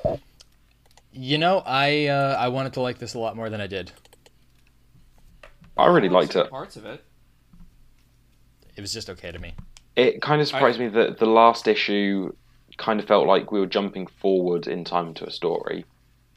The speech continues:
Speaker 2: but then this issue kind of backtracks on that.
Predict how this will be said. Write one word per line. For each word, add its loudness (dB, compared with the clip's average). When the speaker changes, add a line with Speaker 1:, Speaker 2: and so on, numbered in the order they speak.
Speaker 2:
but -4
then 0
this -8
issue -6
kind -6
of -12
backtracks -2
on -8
that. -10